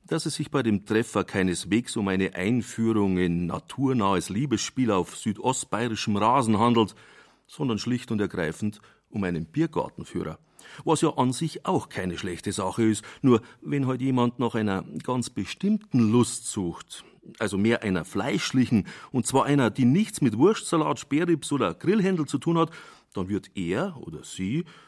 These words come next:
und für diese Behauptung muss man kein ausgewiesener Kenner der erwähnten Landkreise sein, dann wird er oder sie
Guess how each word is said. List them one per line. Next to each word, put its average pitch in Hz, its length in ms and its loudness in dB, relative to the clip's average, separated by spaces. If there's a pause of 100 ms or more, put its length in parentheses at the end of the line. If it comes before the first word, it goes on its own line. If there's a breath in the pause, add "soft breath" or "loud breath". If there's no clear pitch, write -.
und 107 160 -8
für 143 100 0
diese 202 220 -2
Behauptung 147 500 0
muss 156 160 4
man 139 160 -2 (220)
kein 185 320 0
ausgewiesener 98 640 -2
Kenner 120 280 0
der 98 120 2
erwähnten 104 380 0
Landkreise 95 720 -2
sein, 110 340 -2 (220 loud breath)
dann 135 140 2
wird 160 260 0
er 180 240 6
oder 147 160 4
sie 170 340 -2